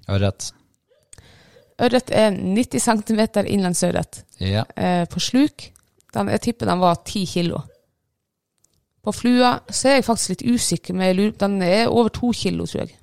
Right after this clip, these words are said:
Speaker 2: Men det har vi aldri egentlig, det, det vet jeg faktisk ikke. Sjøørret derimot på flua, det er fire komma en kilo.
Speaker 1: Mm. Laks?
Speaker 2: Laks er femten komma en kilo på sluk, og på stang så er den vel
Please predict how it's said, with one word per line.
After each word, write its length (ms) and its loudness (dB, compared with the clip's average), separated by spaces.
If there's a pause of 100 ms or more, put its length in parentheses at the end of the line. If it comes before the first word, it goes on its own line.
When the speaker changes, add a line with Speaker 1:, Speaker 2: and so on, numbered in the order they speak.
Speaker 2:
Men 140 -4
det 140 2
har 120 4
vi 100 0
aldri 280 0
egentlig, 360 -4 (1300)
det, 260 2 (220)
det 120 -2
vet 220 2
jeg 40 -20
faktisk 280 -4
ikke. 160 -8 (1040)
Sjøørret 720 2
derimot 340 0
på 100 -10
flua, 400 0
det 240 0
er 220 2
fire 360 -2
komma 720 0 (160)
en 260 -4 (420)
kilo. 240 -4
Speaker 1:
Mm. 120 -10 (920)
Laks? 360 -2 (680)
Speaker 2:
Laks 320 -2
er 240 4
femten 400 -6
komma 300 -4
en 140 0
kilo 340 0
på 160 -4
sluk, 500 -2
og 160 -2
på 100 -4
stang 320 0
så 200 -4
er 160 0
den 100 -2
vel 140 -2